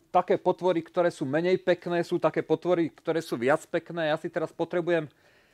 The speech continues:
spraviť takú funkciu, ktorá by vedela ako každú potvoru ohodnotiť, že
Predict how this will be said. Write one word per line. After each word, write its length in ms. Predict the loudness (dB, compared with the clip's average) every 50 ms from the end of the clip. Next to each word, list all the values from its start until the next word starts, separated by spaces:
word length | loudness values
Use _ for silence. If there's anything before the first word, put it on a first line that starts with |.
| _ _ _ _ _ _ _ _
spraviť 480 | -8 -2 2 4 6 6 4 2 0
takú 240 | 0 0 2 2 0
funkciu, 480 | 0 0 0 -4 -4 -4 -2 -2 -2 -2
ktorá 320 | 0 0 2 4 4 4
by 160 | 4 2 0
vedela 480 | 2 4 4 6 8 8 10 10 8 8
ako 160 | 6 2 0
každú 240 | 2 2 2 2 0
potvoru 400 | -2 -2 0 2 2 2 4 4
ohodnotiť, 480 | 6 8 8 8 6 4 0 -2 -4 -12
že 160 | -12 -12